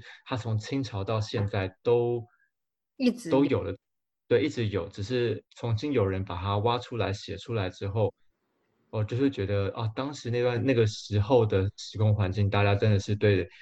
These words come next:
Speaker 1: 很多的故事都完全不熟。
Speaker 2: 嗯。
Speaker 1: 然后到现在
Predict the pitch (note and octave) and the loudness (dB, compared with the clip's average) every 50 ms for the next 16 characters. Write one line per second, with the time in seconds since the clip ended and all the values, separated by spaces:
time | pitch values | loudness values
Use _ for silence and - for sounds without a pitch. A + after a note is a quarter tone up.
0 | - _ - - G2 G2+ A#2+ A#2+ A#2 A2 - A#2+ G#2+ G#2 G#2 - A2+ G#2 G#2 G#2+ | -20 _ -4 -2 2 4 6 6 6 4 4 4 2 2 2 2 0 2 4 4
1 | G#2 G#2 G#2+ G2+ G#2 - - G2+ G2+ G2+ G#2+ G#2+ A2 A2 G#2 - F2+ E2+ F2+ G2 | 6 6 6 6 4 2 2 4 4 6 4 4 4 2 0 0 -2 -2 -2 -4
2 | - _ _ _ _ _ _ _ _ _ _ _ - C#4 C#4 C4 B3 A3+ G#3+ G3+ | -8 _ _ _ _ _ _ _ _ _ _ _ 2 4 6 6 6 8 8 8
3 | F#3+ - A2 A2 A#2+ A#2 A2 G#2+ C3+ A#2 G#2+ G#2 B2 A2 G2+ F#2+ F#2 | 8 8 8 6 6 4 4 4 4 4 4 4 4 4 4 4 2